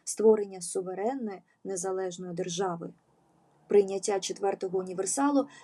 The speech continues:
завершило складний і суперечливий процес українського руху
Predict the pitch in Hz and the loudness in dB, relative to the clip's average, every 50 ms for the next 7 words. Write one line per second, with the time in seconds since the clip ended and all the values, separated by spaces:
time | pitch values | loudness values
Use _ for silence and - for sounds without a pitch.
0 | - - 190 185 220 214 214 262 320 330 285 - - 269 254 254 247 - - - | -10 -4 4 6 6 8 8 6 2 2 0 0 -2 -2 -2 -2 -2 -2 2 4
1 | 220 220 208 208 - 233 285 339 349 339 - - - _ - 330 320 - - 330 | 4 4 4 2 -2 -4 -2 -2 -2 -4 -6 -10 -4 _ 2 2 2 2 0 -2
2 | - 311 302 285 262 214 - - - 180 170 180 175 - - 180 - - 233 277 | -2 -2 0 2 2 0 0 -2 -6 -6 -6 -6 -8 -8 -10 -10 -8 -6 -4 -4
3 | 285 285 - 214 - - 202 208 202 190 - - 185 180 175 190 - 254 302 285 | -4 -2 -2 -2 -2 -2 -4 -2 -4 -4 -8 -8 -8 -6 -4 -2 -2 0 -2 0
4 | - 277 277 | -2 -4 -4